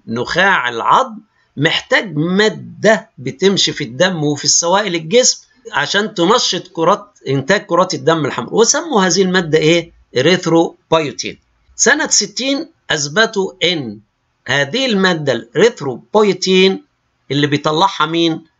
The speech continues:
الكلى. بعد كده الدراسات أثبتت إن الكلى بتطلع خمسة وتمانين في المية منها،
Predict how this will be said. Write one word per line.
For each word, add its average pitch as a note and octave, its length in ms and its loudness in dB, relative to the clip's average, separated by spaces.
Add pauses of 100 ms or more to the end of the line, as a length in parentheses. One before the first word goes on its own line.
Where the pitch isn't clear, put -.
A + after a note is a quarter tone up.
(480)
الكلى. C#3+ 520 -2 (460)
بعد G#3 340 -2
كده F#3+ 540 0 (280)
الدراسات D#3 600 0
أثبتت C#3 600 -2
إن G3 260 0
الكلى E3 400 0
بتطلع C#3+ 440 -2
خمسة A3+ 460 0
وتمانين C#3+ 680 0
في D#3+ 140 -4
المية D#3+ 260 2
منها، G#3 480 2